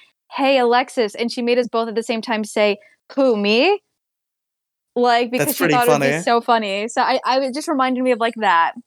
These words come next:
Speaker 1: Like, what are the chances you're gonna find, like, three Peter Parkers and just, like, "Hey, Peter."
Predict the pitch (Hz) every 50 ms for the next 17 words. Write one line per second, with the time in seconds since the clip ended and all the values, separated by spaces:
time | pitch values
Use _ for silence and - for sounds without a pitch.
0 | _ _ _ _ _ _ _ _ _ _ _ _ _ _ _ _ _ _ _ _
1 | _ _ - - 262 262 247 254 - - 240 220 277 311 320 269 285 247 - 285
2 | 277 277 262 269 233 233 233 208 240 240 220 202 - - 226 220 220 214 208 -
3 | - 240 247 240 233 - - 247 214 208 196 - 220 214 208 208 196 190 185 196
4 | - 208 208 202 190 185 220 - - 233 226 220 214 220 - - 320 339 - 285
5 | 320 330 294 233 196 190 214 247